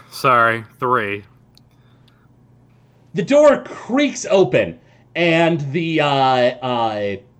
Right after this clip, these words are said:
Speaker 2: half-orcs turn back around, and they see the door now opening, and the two of them kinda look at each other and give each other a weird look,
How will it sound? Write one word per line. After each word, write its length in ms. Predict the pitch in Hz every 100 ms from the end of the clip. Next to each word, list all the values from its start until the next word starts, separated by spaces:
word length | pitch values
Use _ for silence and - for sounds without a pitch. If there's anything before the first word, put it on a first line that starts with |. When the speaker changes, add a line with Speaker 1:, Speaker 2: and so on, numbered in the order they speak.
| _ _ _ _ _ _ -
Speaker 2:
half-orcs 680 | - 190 196 175 143 - -
turn 300 | - 147 143
back 280 | 135 120
around, 520 | 127 107 98 98 127 - _ _ -
and 180 | 123 135
they 120 | 165
see 260 | - 180
the 120 | 147 139
door 580 | 131 120 123 131 151 - _
now 480 | - 127 131 127 127
opening, 600 | 131 123 185 202 240 247 - _ -
and 520 | 160 165 160 165 156
the 120 | 139 165
two 300 | - 233 262
of 80 |
them 220 | 214 196 160
kinda 240 | 180 185
look 220 | 143 139
at 80 | 190
each 180 | 196 -
other 380 | 220 262 277 -
and 340 | 151 143 143
give 180 | 135 165
each 160 | 190 170
other 220 | 190 170
a 40 | 143
weird 300 | 139 156 120
look, 300 | 139 247